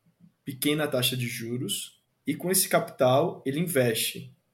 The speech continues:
E investir é tanto investir em, em securities, ou seja, ações, títulos de governo, quanto emprestar esse dinheiro. E justamente o delta, a diferença então, em,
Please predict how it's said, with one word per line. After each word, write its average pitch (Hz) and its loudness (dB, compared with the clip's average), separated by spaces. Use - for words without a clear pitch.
E 135 -4
investir 135 4
é 123 2
tanto 147 -4
investir 143 0
em, 127 -2
em 123 0
securities, 131 -2
ou - -10
seja, 110 -4
ações, 120 -4
títulos 120 -4
de 117 -8
governo, 120 -2
quanto 143 -2
emprestar 135 0
esse 131 0
dinheiro. 127 -4
E 123 -4
justamente 160 0
o 139 0
delta, 135 2
a 131 -2
diferença 127 2
então, 127 -2
em, 127 -6